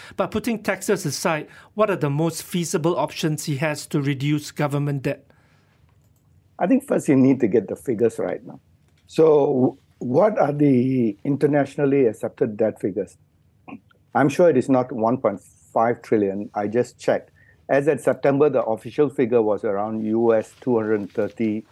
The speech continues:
Speaker 2: billion. That makes it about ringgit nine hundred and seventy billion, less than the one trillion.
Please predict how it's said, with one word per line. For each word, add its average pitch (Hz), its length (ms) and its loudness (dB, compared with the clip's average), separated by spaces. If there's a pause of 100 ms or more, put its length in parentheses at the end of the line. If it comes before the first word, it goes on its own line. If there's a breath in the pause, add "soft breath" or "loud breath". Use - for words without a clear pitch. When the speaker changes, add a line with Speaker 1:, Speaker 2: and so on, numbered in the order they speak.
(140)
Speaker 2:
billion. 117 400 2 (480)
That 120 180 0
makes 127 240 0
it 123 100 2
about 101 280 0
ringgit 110 360 -2
nine 107 280 -4
hundred 104 320 -2
and 87 120 -6
seventy 95 320 -8
billion, 90 380 -10
less 127 300 -2
than 101 200 -2
the 92 120 -4
one 98 240 -6
trillion. - 360 -6